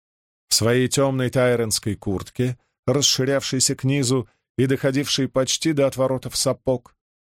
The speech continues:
среди слуг Джуэлин смотрелся словно утка в курятнике и был также заметен. К подобному нарушению заведённых порядков Сюрат относилась очень строго, куда строже Тайлин.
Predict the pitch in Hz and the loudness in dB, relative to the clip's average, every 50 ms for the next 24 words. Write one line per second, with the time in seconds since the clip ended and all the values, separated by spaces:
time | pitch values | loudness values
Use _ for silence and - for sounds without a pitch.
0 | _ - - - 131 123 110 120 123 - - 175 190 180 139 117 107 143 147 151 | _ -4 0 0 0 2 2 2 2 2 2 2 0 -2 -2 0 0 0 2 2
1 | 156 170 175 165 147 - - 135 139 143 139 - 165 165 156 143 - - 143 135 | 0 0 -2 0 0 0 0 0 -4 -4 -4 -2 -2 0 0 0 0 0 0 0
2 | 131 - - 147 151 147 139 143 147 147 139 - - 156 165 180 175 - - 170 | 0 0 2 2 0 0 0 -2 -2 -2 -4 -4 -4 -2 -2 -2 -2 -2 -2 -2
3 | 170 - - - 180 175 165 135 101 87 76 - - 76 69 - 85 67 57 50 | -2 -2 -2 0 0 2 2 2 0 -2 -4 -6 -8 -8 -8 -6 -6 -6 -6 -6
4 | - - _ _ _ _ _ - 123 120 127 127 120 147 139 135 120 - 131 127 | -10 -12 _ _ _ _ _ 0 0 2 2 0 2 0 0 2 2 2 2 2
5 | 113 113 123 117 104 87 71 65 - 78 67 60 - - _ _ _ _ _ _ | 2 0 0 0 -2 -4 -6 -6 -8 -8 -8 -10 -12 -16 _ _ _ _ _ _
6 | _ _ _ _ _ _ _ _ _ _ _ _ - 127 151 180 233 247 202 208 | _ _ _ _ _ _ _ _ _ _ _ _ -2 0 2 2 2 2 0 -2
7 | 214 208 208 202 196 190 180 170 165 - - 180 190 190 185 175 170 165 160 151 | -2 0 0 0 0 0 0 0 0 0 0 2 2 2 0 0 0 0 0 0
8 | 147 131 135 139 139 143 156 151 147 139 - - - 131 147 185 196 185 - - | 0 2 0 0 0 0 0 0 -2 -4 -4 -2 0 0 0 0 -2 -4 -6 -6
9 | 90 76 - - - _ _ _ _ _ - - - 190 202 202 190 185 175 - | -8 -8 -8 -10 -18 _ _ _ _ _ -2 0 0 2 2 2 2 0 0 -2
10 | 180 170 165 165 165 147 - 147 143 147 156 139 - 131 131 - - 156 151 - | -4 -4 -2 -2 0 0 0 0 0 0 0 0 0 0 0 0 -2 -2 -2 -2
11 | - - 113 107 104 101 101 104 101 - - _ _ - 143 143 131 110 117 120 | -2 0 0 0 0 0 0 -2 -4 -4 -8 _ _ 0 2 2 2 2 2 2
12 | 135 - - - - 120 120 117 104 123 127 123 _ 104 87 78 71 67 64 65 | 2 0 -4 -4 -2 0 0 2 2 0 -2 -2 _ -2 0 0 0 -2 -2 -4
13 | 65 62 58 57 | -4 -6 -8 -10